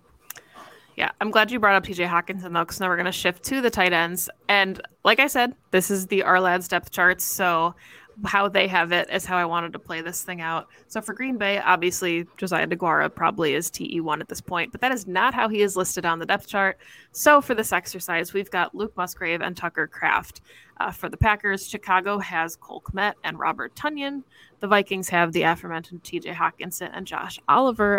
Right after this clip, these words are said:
And then the Lions have Sam Laporta and Brock Wright. So really intriguing stuff here. Obviously, two rookies for the Packers who have no tape, no N F L experience.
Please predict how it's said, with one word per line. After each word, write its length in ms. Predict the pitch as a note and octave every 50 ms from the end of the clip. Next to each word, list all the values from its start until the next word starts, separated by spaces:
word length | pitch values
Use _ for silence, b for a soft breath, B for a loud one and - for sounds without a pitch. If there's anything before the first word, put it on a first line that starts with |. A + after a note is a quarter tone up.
| -
And 120 | - G3 F#3+
then 80 | F#3 F3
the 80 | F3
Lions 420 | E3+ D#3+ D#3 D#3+ E3+ F#3+ G#3+ G#3+ -
have 240 | - F3+ E3+ E3+ E3
Sam 320 | - - - D#3+ D#3 D#3 -
Laporta 420 | - - - A3+ A3+ A3+ A3+ A3+ - B B B B B B
and 220 | - G3+ G3 G3 F3
Brock 380 | - D#3 D#3 D#3 D#3+ - -
Wright. 260 | - D3 D3+ - - -
So 160 | - G#3 F#3
really 720 | F3+ F3 E3+ F#3 A#3+ C#4+ D#4 D4+ E4+ E4+ E4 E4 D#4+ D#4 b b b b b _ _ _ -
intriguing 840 | A3 A3 G3+ - - - G#3 G3+ G3 F#3 E3+ F3+ F3+ F3 F3 F3+ F3+
stuff 440 | F3 - - - F3+ F3 F3 F3 -
here. 340 | - - F3 F3 F3 E3+ -
Obviously, 480 | - F#3 F#3 F3+ G3 G3+ G3 - F#3+ F3
two 200 | F3+ - - F3+
rookies 360 | F3 F3+ E3+ - - E3 D#3+
for 100 | - -
the 80 | - -
Packers 460 | - - F3+ F3+ - - F3+ F3 -
who 120 | - - F#3
have 280 | F#3 F3 E3 E3 -
no 180 | E3+ F3+ C#4 D#4
tape, 380 | - - - - G3 - -
no 220 | G#3+ F#3+ F#3+ A3 B3+
N 140 | - F#3+ F3
F 120 | F3 -
L 80 | D#3+ E3+
experience. 720 | F3 - - - E3 D3+ C3+ C3+ E3 G3 A3 - -